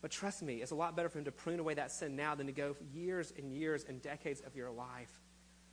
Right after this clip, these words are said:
this area of your life that you know displeases the Lord, that hurts your fellowship with him and hinders you being all that God calls you to be.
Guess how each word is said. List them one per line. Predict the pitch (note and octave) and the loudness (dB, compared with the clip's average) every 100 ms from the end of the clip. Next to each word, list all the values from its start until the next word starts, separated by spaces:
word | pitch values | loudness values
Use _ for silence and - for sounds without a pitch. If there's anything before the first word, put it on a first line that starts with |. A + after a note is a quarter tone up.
| - | -4
this | C#3 - | -2 0
area | D3+ D#3+ | 2 4
of | D#3+ | 4
your | C#3+ B2+ | 2 0
life | A#2+ C3 C3 C3+ | 2 4 2 0
that | |
you | B2 | -6
know | B2+ C3+ | -2 0
displeases | C3+ - C#3 C3+ B2 | -2 -2 -2 -2 0
the | C3+ | 0
Lord, | B2+ | 0
that | B2 - | -2 -4
hurts | D#3 D3 | -4 -2
your | D3+ | -4
fellowship | C#3 D3+ D3+ D3 D3+ | -2 -2 -2 -2 -2
with | C#3 | 0
him | C#3+ B2 - - - | 2 0 -2 -14 -6
and | C#3+ | -4
hinders | C3 D#3 D3+ | -2 -2 0
you | D3 B2+ | -2 -2
being | C3 A2+ A2 - - - - | 0 -2 -4 -10 -20 -12 0
all | B2 A#2+ | 2 4
that | B2+ | 2
God | A#2+ G#2+ A2 | 0 0 0
calls | - G#2 - | -2 -2 -4
you | G2+ G#2 - - - | -8 -10 -14 -20 -14
to | - | -10
be. | G#2 G2+ G2 | -8 -8 -10